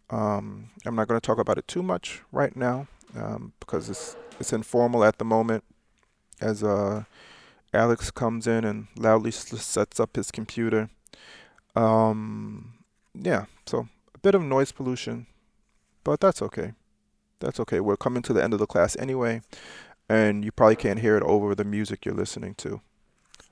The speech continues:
So, one minute to bay, one minute to go. Um, model, thank you for being with us. Thank you for listening to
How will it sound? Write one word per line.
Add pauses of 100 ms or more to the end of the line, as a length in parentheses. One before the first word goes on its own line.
So, (2000)
one
minute
to
bay,
one
minute
to (100)
go. (280)
Um, (380)
model, (420)
thank
you
for
being
with
us. (280)
Thank
you
for
listening
to